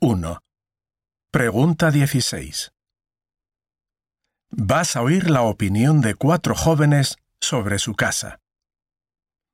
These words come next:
Escucha lo que dicen con atención y escribe una X en la casilla si la afirmación es verdad.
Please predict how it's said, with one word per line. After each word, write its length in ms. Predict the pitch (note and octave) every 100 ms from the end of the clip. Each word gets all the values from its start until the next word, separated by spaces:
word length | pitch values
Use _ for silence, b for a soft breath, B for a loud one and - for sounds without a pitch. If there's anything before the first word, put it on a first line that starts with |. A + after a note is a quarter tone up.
| _
Escucha 580 | - - - - D#3+ A2+
lo 180 | G#2 G2+
que 140 | G#2
dicen 420 | G2 C3+ - A#2+
con 220 | A#2 B2 C#3
atención 680 | D3+ G#2 F#2 C#3+ A#2+ A2 - _ _ _ _ _ -
y 160 | A#2
escribe 560 | G#2 - C#3+ B2+ F#2+ F#2+ -
una 340 | - A#2+ F#2+ B2+
X 460 | D3 F3 G#3 - -
en 200 | B2 G#2+
la 100 | A2
casilla 580 | D3+ D3 C#3+ G#2 A2+ G#2 _ _ _ _
si 180 | - C3+
la 160 | A#2+ A2
afirmación 760 | - G#2+ G#2 G2 E3 F3 D#3+
es 140 | A#2+ A2
verdad. 400 | A#2 G2 E2+